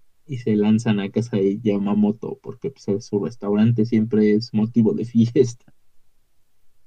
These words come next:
Em, y pues ya llega y, pues, festeja, ¿no? Y, y ahí llega Kyoko y le dice, "Ay, me enteré que ganaste el, el torneo de sumo", porque, pues,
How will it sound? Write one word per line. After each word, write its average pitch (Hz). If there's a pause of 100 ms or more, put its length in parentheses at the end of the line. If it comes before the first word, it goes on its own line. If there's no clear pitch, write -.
(140)
Em, 110 (220)
y 113
pues 117
ya 110
llega 123 (400)
y, 110 (180)
pues, 107
festeja, 98
¿no? 113
Y, 110
y 104
ahí 104
llega 110 (800)
Kyoko 156
y 131
le 117
dice, 117
"Ay, 196
me 190
enteré 147
que 175
ganaste 131
el, 104 (680)
el 117
torneo 117
de 117
sumo", 120
porque, 104
pues, -